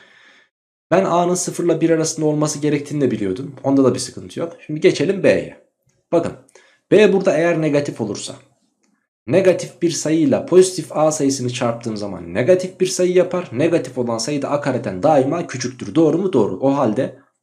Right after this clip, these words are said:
birinci öncülümüz kesinlikle doğru. Buna yanlış, kesinlikle yanlış diyemeyiz. Bir olanların hepsini silebilirsiniz. Gitti. Bakın ona da dikkat edin. Kesinlikle yanlış olanı soruyor. Çoğunuz burada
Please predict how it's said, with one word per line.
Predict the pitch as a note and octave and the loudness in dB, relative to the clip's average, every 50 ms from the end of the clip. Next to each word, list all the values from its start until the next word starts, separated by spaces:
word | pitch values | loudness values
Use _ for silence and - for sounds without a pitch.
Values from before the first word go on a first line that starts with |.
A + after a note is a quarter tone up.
| _ - | _ -2
birinci | F3 D3 B2 A2 A#2 D3 | 0 0 0 0 0 0
öncülümüz | C#3 C3+ B2 A#2 G#2+ C3 F3+ F#3 - - - - _ _ | 0 0 0 -2 -4 -6 -6 -6 -6 -8 -12 -14 _ _
kesinlikle | - - F3 E3+ - D#3+ D3 C3+ - E3+ E3 D3 | -2 -2 -2 -2 -2 -4 -6 -2 0 0 2 4
doğru. | C3 A2 G2 F#2 E2 - - _ _ _ - - | 4 4 4 2 -2 -8 -14 _ _ _ -4 -2
Buna | D#3 E3 D#3 C#3+ - - - _ - - | 0 2 2 0 -2 -6 -14 _ -2 0
yanlış, | C#3 D3+ D3 C#3+ C#3+ D#3 - - - - | 2 2 2 0 -2 -4 -4 -6 -8 -4
kesinlikle | - B2 B2 D3 D#3 D3+ - C3 | -4 -4 -2 -2 -4 -2 0 0
yanlış | C3 C3 C3+ D#3 D3 - - | 0 2 0 -2 -4 -2 2
diyemeyiz. | C#3 C3 A2 G2 F#2 F2+ - - - | 2 2 2 2 -4 -8 -10 -6 -2
Bir | F#3 G3 | 0 2
olanların | E3 C#3+ B2+ A2+ G#2+ G2+ G2+ B2 | 2 4 2 0 0 -2 -6 -4
hepsini | F#3 F#3 - - F3 G3 | -4 -4 -4 -4 -6 -6
silebilirsiniz. | - - C#3+ C3+ B2 G#2+ F#2+ F#2+ - - F#2 F#2 - - | -6 -6 -2 -2 -2 -2 -2 -8 -10 -10 -12 -12 -14 -8
Gitti. | - C#3 C3+ - F#2+ F#2+ - - - _ _ _ _ - | -8 -8 -6 -4 -6 -6 -6 -10 -20 _ _ _ _ -12
Bakın | G#2 G2+ - - | -10 -8 -6 -4
ona | B2 B2+ D3+ E3+ | -2 2 4 4
da | F3+ E3+ D#3 | 4 4 2
dikkat | D3+ - - F3 D#3+ | 0 -2 -2 0 0
edin. | D#3+ D#3+ G#3 F#3 | 0 -2 -4 -6
Kesinlikle | - - C#3+ - F3 F#3 F#3 - E3+ | -6 -6 -6 -4 -4 -4 -2 -2 -2
yanlış | C#3+ C#3 C3+ C3+ C#3+ C#3+ C#3 - B2+ | 0 2 2 2 0 -2 -2 -2 -2
olanı | A#2+ A#2 A#2 A2+ | -2 -2 -4 -6
soruyor. | - G2 F2+ F#2 - - - _ - - - _ - | -6 -8 -8 -8 -8 -10 -12 _ -20 -20 -20 _ -6
Çoğunuz | - E3+ F3 E3+ E3 D3+ D3 D#3 | 0 0 2 2 2 0 -2 0
burada | E3 E3 D3 C#3 D#3+ F3+ F3 - | 0 0 2 2 0 -4 -6 -8